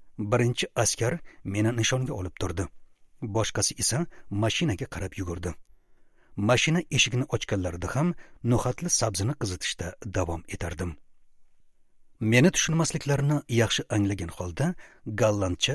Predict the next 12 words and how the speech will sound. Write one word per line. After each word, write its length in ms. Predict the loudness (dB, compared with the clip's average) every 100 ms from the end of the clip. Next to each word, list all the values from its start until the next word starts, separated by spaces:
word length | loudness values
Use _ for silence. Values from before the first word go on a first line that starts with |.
| -2
gapira 360 | -4 -2 -2 -2
boshladim. 420 | -2 0 0 -2 -4 -18 -20 -20 -20 -20 -20 -20 -20 -20 -20 -16 2
"Xo'sh, 280 | 4 4 0 -2
janoblar," 520 | 0 0 0 0 -2 -4 -12 -20 -20 -18 -4
dedim 380 | 0 2 2
tushligimni 500 | 0 -2 0 2 2 0 0
kavlashtirayotib. 800 | 0 2 0 0 0 0 0 -2 -4 -16 -20 -20 -20 -16 -2
"Shunday 380 | 2 4 4 2
ajoyib 460 | 0 2 2 0 -4
kunda 380 | -4 -2 0 0 -2 -14
sizlarni 540 | -2 2 2 2 2 0
ko'rganimdan 640 | 4 2 4 0 0 0